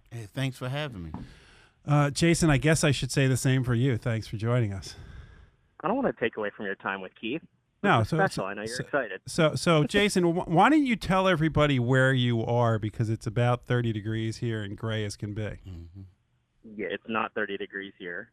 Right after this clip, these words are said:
Speaker 3: Uh, I'm in Hawaii.
Speaker 2: Yeah.
Speaker 3: It's about eighty. I'm getting on an airplane to fly back in a few minutes. But, Jeff, I figured out how you will finally like Thursday night football.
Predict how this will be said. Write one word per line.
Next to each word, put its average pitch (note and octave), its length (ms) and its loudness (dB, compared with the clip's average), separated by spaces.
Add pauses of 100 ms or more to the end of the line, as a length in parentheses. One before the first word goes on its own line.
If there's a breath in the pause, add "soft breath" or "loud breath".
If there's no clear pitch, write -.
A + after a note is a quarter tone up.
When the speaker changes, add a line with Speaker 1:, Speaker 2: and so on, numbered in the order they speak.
(120)
Speaker 3:
Uh, F2+ 420 -12
I'm G2 120 -12
in G#2 80 -10
Hawaii. F#2+ 500 -8
Speaker 2:
Yeah. G#2+ 240 -4
Speaker 3:
It's A#2+ 80 -8
about F#2 240 -12
eighty. G2 400 -6
I'm G2 220 -20 (200)
getting G2+ 180 -4
on G#2+ 100 -4
an G2 80 -6
airplane G2+ 420 -4
to G2+ 140 -14
fly G#2 160 -2
back G2 260 -6
in G2+ 60 -12
a G2+ 120 -16
few G#2 140 -18
minutes. G2 260 -6
But, - 140 -16
Jeff, D3+ 160 2
I C3 160 -2
figured C3+ 260 -6
out B2 160 -4
how A#2+ 100 -6
you A2+ 120 -10
will G#2 180 -10
finally A2+ 320 -8
like G#2+ 280 -10
Thursday G#2+ 300 -10
night G2+ 200 -10
football. G2+ 320 -12